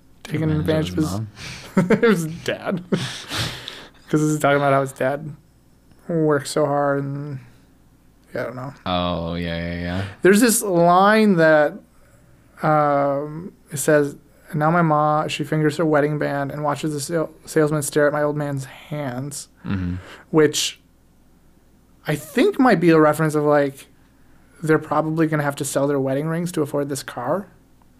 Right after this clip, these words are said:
Speaker 2: Hmm.
Speaker 1: Which was, like, an extra, <laughs> like, shitty, like, sad
Speaker 2: Yeah, that is
Speaker 1: sad
Speaker 2: really
Speaker 1: thing.
Speaker 2: sad.
Speaker 1: Yeah, but it's basically just being like, yeah, being like a kid and being like, "I don't, like, I want something better than that when I'm,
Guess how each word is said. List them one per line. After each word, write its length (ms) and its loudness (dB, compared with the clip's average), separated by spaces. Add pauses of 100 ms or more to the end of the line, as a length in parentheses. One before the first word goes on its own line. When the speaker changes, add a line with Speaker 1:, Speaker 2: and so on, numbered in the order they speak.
(560)
Speaker 2:
Hmm. 240 -2 (200)
Speaker 1:
Which 140 -2
was, 120 2
like, 240 0
an 140 -2
extra, 360 -2
<laughs> 100 0
like, 320 -2 (580)
shitty, 460 -4
like, 260 -8
sad 500 -6
Speaker 2:
Yeah, 320 -2 (160)
that 120 -4
is 120 0
Speaker 1:
sad 60 -2
Speaker 2:
really 160 -2
Speaker 1:
thing. 20 -8
Speaker 2:
sad. 340 -2 (520)
Speaker 1:
Yeah, 300 2
but 140 -4
it's 120 -6
basically 380 2
just 180 -6
being 160 2
like, 260 -2 (640)
yeah, 180 6
being 160 6
like 140 6
a 40 0
kid 220 2
and 100 2
being 140 0
like, 320 0 (760)
"I 120 0
don't, 280 0 (140)
like, 200 0
I 120 0
want 240 0
something 240 -6
better 220 -2
than 80 -6
that 180 -8
when 140 -8
I'm, 260 -10